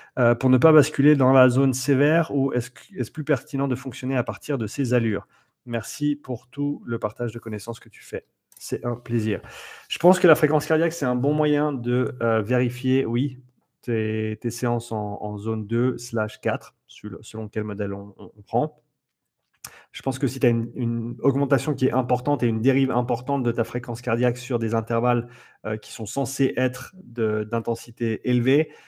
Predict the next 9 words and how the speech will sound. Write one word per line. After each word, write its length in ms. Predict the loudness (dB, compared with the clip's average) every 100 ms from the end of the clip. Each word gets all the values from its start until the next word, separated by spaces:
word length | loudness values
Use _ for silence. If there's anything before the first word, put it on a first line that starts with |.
| _ -6
eh 120 | -4
ben, 400 | 0 2 2 0 -4
euh, 540 | -4 -4 -6 -6 -8 -8
t'es 100 | -6
un 100 | -6
petit 180 | -8 -12
peu 100 | -12
trop 160 | -6 -6
haut. 160 | -6